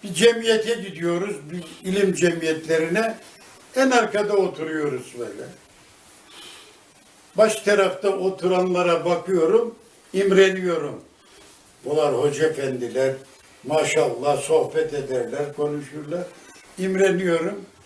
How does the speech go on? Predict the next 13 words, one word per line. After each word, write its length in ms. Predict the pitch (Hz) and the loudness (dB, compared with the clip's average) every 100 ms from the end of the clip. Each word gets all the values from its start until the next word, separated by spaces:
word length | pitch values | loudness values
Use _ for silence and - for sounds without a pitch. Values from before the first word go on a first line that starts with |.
| - - - | -20 -18 0
Ya 320 | 156 156 151 | 2 2 -2
biz 180 | 185 131 | -6 -4
ne 140 | 151 | -2
zaman 460 | 185 247 226 226 220 - - _ - _ - - - - | 2 2 2 -4 -6 -14 -20 _ -20 _ -20 -20 -16 -6
buraya 260 | 175 175 | 2 4
geleceğiz? 680 | 170 156 147 151 143 131 120 - - - - - - - | 4 0 -4 -4 -4 -4 -4 -10 -20 -20 -20 -20 -20 -10
Hiç 220 | 226 - | -4 -2
anlamadan, 1000 | 277 233 233 247 277 247 214 226 269 269 - | 4 4 4 4 4 4 0 0 0 -2 -6
hiç 120 | 269 277 | -6 -2
anlamadan 840 | 262 254 269 254 240 277 277 - - _ - _ _ - - - - - - - - | -2 0 0 0 -4 -2 -4 -6 -14 _ -20 _ _ -20 -20 -20 -20 -20 -20 -10 2
hemen 340 | 302 302 269 | 4 4 0
gelmişim 540 | 254 269 302 - 311 | 0 0 -2 -4 -4
oraya. 300 | 302 285 262 | -4 -6 -10